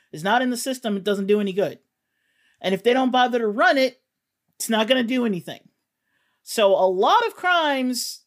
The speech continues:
go unsolved. Or if they do solve it, they basically just catch the, they find the first person they can catch, pin it on them, case closed.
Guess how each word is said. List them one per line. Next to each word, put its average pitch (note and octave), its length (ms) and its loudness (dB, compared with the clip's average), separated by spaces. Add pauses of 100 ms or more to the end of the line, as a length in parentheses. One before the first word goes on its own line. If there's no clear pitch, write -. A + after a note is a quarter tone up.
(280)
go C4+ 540 4 (580)
unsolved. B3 1120 -2 (720)
Or A3+ 160 4
if A#3+ 140 -2
they B3 120 -4
do D4+ 220 -2
solve G#3+ 340 0
it, G#3+ 200 -2
they G#3 100 0
basically C4 500 -4
just G3 240 -10
catch G3+ 280 -6
the, G3 100 -6
they D#3+ 180 -8
find E3+ 240 -8
the D3+ 80 -8
first F#3 280 -8
person B3+ 260 -8
they C4 100 -8
can C4 160 -10
catch, G3+ 400 -6 (240)
pin A#3 140 -4
it A3+ 100 -2
on G#3+ 220 -2
them, F3+ 360 -6 (280)
case E3 220 -8
closed. - 400 -14